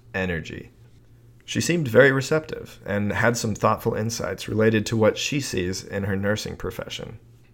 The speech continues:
We agreed to work more on the breath energy work and holistic aspect we were discussing.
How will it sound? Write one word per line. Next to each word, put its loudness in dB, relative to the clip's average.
We 4
agreed 4
to 0
work 4
more 4
on -2
the 0
breath 4
energy 0
work -8
and 2
holistic 4
aspect -4
we 0
were 0
discussing. -6